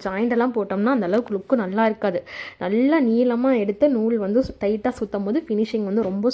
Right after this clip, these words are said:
சூப்பரா வருங்க. "சிஸ்டர், நான் புதுசா பிசினஸ் ஸ்டார்ட் பண்றேன், ஏதாச்சும் ஐடியா சொல்லுங்க" அப்படிங்கிற மாதிரி கமெண்ட் வந்திருந்துச்சுங்க. எனக்கு தெரிஞ்சதை இந்த ஐடியா,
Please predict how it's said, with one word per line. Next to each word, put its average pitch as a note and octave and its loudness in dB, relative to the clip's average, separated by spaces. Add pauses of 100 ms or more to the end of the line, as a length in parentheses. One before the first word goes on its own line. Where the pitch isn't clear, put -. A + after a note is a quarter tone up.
சூப்பரா G3+ -2
வருங்க. F#3+ -2 (1120)
"சிஸ்டர், C4 2
நான் A3 0
புதுசா A3 0
பிசினஸ் A3 -2
ஸ்டார்ட் G3 -8
பண்றேன், G3+ 0
ஏதாச்சும் G3 -6
ஐடியா G3+ 0
சொல்லுங்க" G3+ -4
அப்படிங்கிற F#3+ -4
மாதிரி G3 -2
கமெண்ட் F#3+ -2
வந்திருந்துச்சுங்க. G3 -2
எனக்கு G3 -4
தெரிஞ்சதை B3 2 (440)
இந்த G3 -2
ஐடியா, G3 0